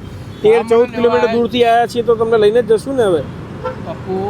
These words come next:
Speaker 1: તો કાલે તમારા માટે સ્પેશિયલ પાછું આવવાનું. કાલે
Speaker 2: ના,
Speaker 1: અમારે
Speaker 2: ના,
Speaker 1: બીજા કોને
Speaker 2: સ્પેશિયલ.
Speaker 1: લેવા જવાનું એ રોડ પરથી?
Speaker 2: મારી વાત સાંભળશો,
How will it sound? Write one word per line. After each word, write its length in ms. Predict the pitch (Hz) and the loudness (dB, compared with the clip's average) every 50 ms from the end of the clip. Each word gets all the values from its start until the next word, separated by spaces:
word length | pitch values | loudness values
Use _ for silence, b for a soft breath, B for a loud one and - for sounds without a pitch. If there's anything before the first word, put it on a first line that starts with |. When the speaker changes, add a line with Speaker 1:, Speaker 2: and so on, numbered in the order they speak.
| - - - - - - - - - - - | -6 -8 -12 -14 -14 -14 -14 -14 -14 -8 -4
Speaker 1:
તો 80 | 175 | -4
કાલે 320 | 165 - 196 196 208 - - | 0 0 2 2 2 2 0
તમારા 300 | 220 226 226 233 233 226 | 0 2 2 2 2 2
માટે 260 | 226 226 220 240 226 | 2 0 2 2 0
સ્પેશિયલ 420 | - - 220 226 - - 240 233 | 0 0 0 0 0 2 0 0
પાછું 380 | 214 220 208 208 - 233 233 214 | 0 0 -2 -2 0 0 0 2
આવવાનું. 320 | 214 220 220 220 220 190 | 2 2 0 0 -2 -2
કાલે 140 | 196 202 202 | 0 2 2
Speaker 2:
ના, 60 | 220 | 2
Speaker 1:
અમારે 220 | 220 214 226 226 220 | 2 2 2 2 2
Speaker 2:
ના, 60 | - | 2
Speaker 1:
બીજા 180 | - 226 240 233 | 2 2 0 0
કોને 120 | 220 220 | 0 0
Speaker 2:
સ્પેશિયલ. 200 | 240 240 233 220 | 0 2 4 4
Speaker 1:
લેવા 160 | 214 220 220 | 4 4 4
જવાનું 380 | 202 202 202 208 208 202 196 190 | 2 2 2 2 2 2 2 4
એ 40 | 180 | 4
રોડ 200 | 175 175 175 170 | 4 2 2 0
પરથી? 180 | 180 175 165 165 | 0 -2 -2 -2
Speaker 2:
મારી 220 | 175 180 190 208 | -2 -2 -2 -2
વાત 180 | 202 202 202 202 | -2 -2 -2 -2
સાંભળશો, 520 | - 208 190 185 196 208 202 185 220 214 | -2 -2 -2 0 0 -2 -2 -4 -4 -4